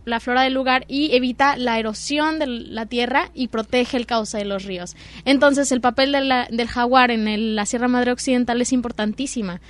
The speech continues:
ya que no solamente protege y mantiene en un equilibrio a la flora,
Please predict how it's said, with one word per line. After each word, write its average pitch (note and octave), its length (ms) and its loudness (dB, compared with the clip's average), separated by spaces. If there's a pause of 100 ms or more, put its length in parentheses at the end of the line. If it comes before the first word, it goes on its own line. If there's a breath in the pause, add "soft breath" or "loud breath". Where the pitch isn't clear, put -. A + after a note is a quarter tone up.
(340 loud breath)
ya A3+ 180 2
que A#3 360 2
no A#3+ 100 2
solamente B3+ 380 0
protege A#3 680 -2
y A3 320 -4
mantiene A#3 460 2
en B3+ 60 4
un B3 100 4
equilibrio A#3 480 0
a - 20 2
la G#3 80 0
flora, B3 460 2